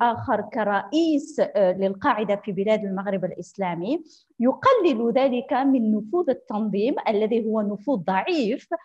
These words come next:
بالفعل، آه، اليوم في جميع أنحاء منطقة الساحل، آه، حيث يواجه تحديا،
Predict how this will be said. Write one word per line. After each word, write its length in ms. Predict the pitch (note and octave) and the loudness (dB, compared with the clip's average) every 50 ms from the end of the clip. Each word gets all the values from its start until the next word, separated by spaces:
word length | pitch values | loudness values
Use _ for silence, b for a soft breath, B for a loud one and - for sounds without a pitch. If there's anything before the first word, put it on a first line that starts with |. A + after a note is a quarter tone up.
| b _ - | b _ 0
بالفعل، 600 | - G3 F#3+ G3 G3+ G3+ C#4+ C4+ A3 G#3 G3+ F3+ | 2 2 2 2 4 4 4 6 6 2 0 -2
آه، 380 | - - F#3 F#3+ F#3 F#3 F3+ - G3 | -2 0 2 4 4 4 2 2 0
اليوم 480 | G3+ F#3+ F#3 F#3 F3+ G3 B3+ D#4+ F#4+ - _ | 0 0 0 0 2 2 0 0 -4 -4 _
في 100 | C4+ B3+ | -4 -2
جميع 480 | A#3+ B3 A3+ A3 C4 E4 E4+ B3 - | 0 0 0 0 0 0 -2 -2 -4
أنحاء 300 | G#3+ A3 A3 - D4 C4+ - A3 | -6 -6 -4 -4 -4 -4 -2 -4
منطقة 360 | A3+ G#3+ - A3+ - - A3 - | -6 -6 -6 -8 -8 -8 -8 -8
الساحل، 540 | G#3 F#3+ - - - D3+ - - - - - - _ B B B B B - | -10 -10 -8 -8 -8 -8 -6 -8 -12 -14 -16 -18 _ B B B B B 0
آه، 140 | F#3+ G3 F#3+ | 2 2 2
حيث 260 | G3+ - - A#3+ A#3+ A#3+ C4 | 2 0 0 0 0 0 -2
يواجه 680 | A#3 G#3+ G#3+ G#3+ A3+ A#3 A#3+ A3 A3+ A3+ A3+ A3 A3 A3 | -2 -2 0 2 2 2 2 0 0 -2 -2 -2 -4 -4
تحديا، 640 | A3+ - - - B3 G#3+ F3 F#3 G#3+ G#3+ A#3+ D4 | -6 -8 -4 -4 -4 -2 -2 -2 -2 -2 0 0